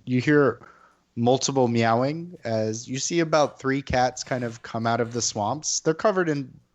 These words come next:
mud and dirt and slo-, slop, but they seem attracted to you.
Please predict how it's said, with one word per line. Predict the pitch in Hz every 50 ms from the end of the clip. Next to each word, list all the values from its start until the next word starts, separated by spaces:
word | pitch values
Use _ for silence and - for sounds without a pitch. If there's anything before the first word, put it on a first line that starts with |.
| _ _ _ _ _ _ _ _ _ _
mud | - 117 117 117 117 117 120 120 117
and | 117 107 104 104 104 101 _ -
dirt | - 113 110 113 117 110 - -
and | 113 107 107
slo-, | 107 - - - - - - - 101 98 101 107 110 110 113 104 -
slop, | - 117 - - - 113 101 98 107 117 120 - - - - - - - - - - _ _
but | - 127 123 113 - - - - - -
they | - 143 143
seem | - - - 170 170
attracted | 170 165 - 170 - - - - 107
to | - -
you. | 98 87 - 104 107